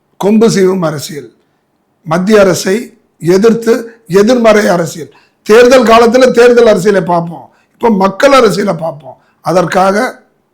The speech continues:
நீங்கள் மெனக்கெட்டு மிகப்பெரிய அளவிலே உங்களுடைய கவனத்தை போதை ஒழிப்பு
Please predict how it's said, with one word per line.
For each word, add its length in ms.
நீங்கள் 340
மெனக்கெட்டு 540
மிகப்பெரிய 640
அளவிலே 380
உங்களுடைய 400
கவனத்தை 540
போதை 320
ஒழிப்பு 360